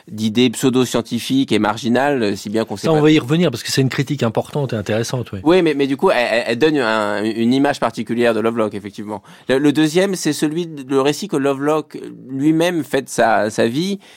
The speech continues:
Speaker 1: Il se présente comme, euh, un scientifique indépendant, et il insiste sur le mot, et retiré du monde, qui s'installe,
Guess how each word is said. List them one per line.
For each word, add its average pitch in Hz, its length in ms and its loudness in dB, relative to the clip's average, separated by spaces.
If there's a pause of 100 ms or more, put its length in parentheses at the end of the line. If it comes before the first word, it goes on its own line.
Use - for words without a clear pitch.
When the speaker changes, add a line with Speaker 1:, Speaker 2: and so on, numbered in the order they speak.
(160)
Speaker 1:
Il 120 100 -4
se 160 120 0
présente 160 600 -2
comme, 151 400 0
euh, 127 500 -4
un 127 140 -2
scientifique 165 720 -6
indépendant, 151 800 0
et 110 80 -4
il 110 140 0
insiste 117 340 -2
sur 113 140 -4
le 110 100 -2
mot, 123 260 -2 (320)
et 110 100 2
retiré 143 440 2
du 131 140 -2
monde, 143 460 0
qui 139 200 -8
s'installe, 139 680 -2